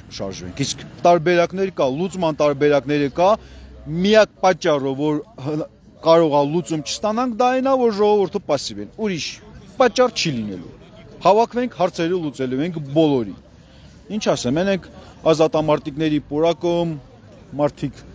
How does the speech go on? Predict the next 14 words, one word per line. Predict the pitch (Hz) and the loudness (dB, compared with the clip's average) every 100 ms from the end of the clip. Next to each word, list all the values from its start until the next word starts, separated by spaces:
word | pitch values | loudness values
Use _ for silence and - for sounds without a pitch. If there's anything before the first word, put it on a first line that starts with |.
| - - - - - | -20 -20 -20 -20 -6
մանրից, | 131 147 147 139 127 - | 0 2 2 0 -2 -6
չգիտեմ, | 131 135 135 127 | -8 -4 -2 0
երևում | 131 135 131 131 | 0 0 0 -2
են, | 131 117 | -4 -4
չէ, | 131 131 127 131 | -2 -2 -2 -2
նա | 120 104 - | -4 -6 -8
հավաքվում | 127 139 160 160 165 170 | 0 2 2 -2 -4 -2
են, | 175 180 175 - - - - - - - - 117 | 0 -2 -4 -14 -20 -20 -20 -20 -20 -20 -14 -6
մը | 135 160 | -2 0
պետք | 165 165 | 0 2
ա | 165 156 | 2 2
ավելի | 143 143 139 | 2 2 0
աշխուժ | 123 110 101 | -2 -10 -12
լինենք։ | 92 85 - | -10 -12 -14